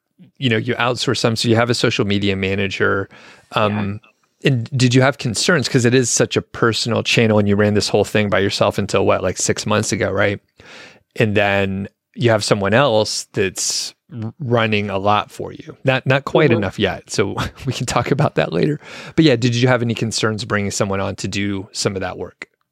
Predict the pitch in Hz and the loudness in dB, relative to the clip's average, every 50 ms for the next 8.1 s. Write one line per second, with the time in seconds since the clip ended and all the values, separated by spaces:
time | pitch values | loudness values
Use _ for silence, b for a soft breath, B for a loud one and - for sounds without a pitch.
0 | _ _ _ _ _ _ _ _ B B B B B B B B B B B _ | _ _ _ _ _ _ _ _ B B B B B B B B B B B _
1 | _ _ _ _ - - 214 220 220 220 220 214 - 208 208 202 175 - - 226 | _ _ _ _ -2 2 4 4 6 6 6 6 6 6 4 2 0 0 4 4
2 | 233 226 226 226 220 220 185 - - - - - - - 185 170 147 135 120 135 | 6 6 6 6 6 4 2 0 -4 -10 -18 -8 0 2 4 4 6 4 2 2
3 | 175 - - - - - - - - - - _ _ _ _ _ _ _ _ _ | 0 -4 -8 -10 -10 -12 -12 -12 -14 -16 -18 _ _ _ _ _ _ _ _ _
4 | _ - - 208 190 185 196 196 - - 214 202 - - 214 208 202 - 185 170 | _ -4 0 0 2 4 2 2 2 0 -2 0 2 2 2 2 4 2 2 4
5 | 165 165 165 151 147 143 143 147 - - 143 139 - 139 143 135 139 139 147 139 | 4 4 2 2 2 0 0 -2 -4 -8 -8 -8 -6 -4 0 0 0 0 -2 -6
6 | 131 - 135 113 - - - - - 131 - - - 127 127 - 143 143 139 139 | -6 -6 -8 -10 -10 -10 -6 -6 -6 -6 -6 -8 -8 -8 -8 -6 -6 -6 -6 -6
7 | - 139 - - - - 120 120 - - _ _ - 117 - - 52 67 - 185 | -8 -12 -10 -8 -6 -6 -6 -6 -8 -10 _ _ -8 -6 -4 -4 -4 -6 -6 -8
8 | - | -10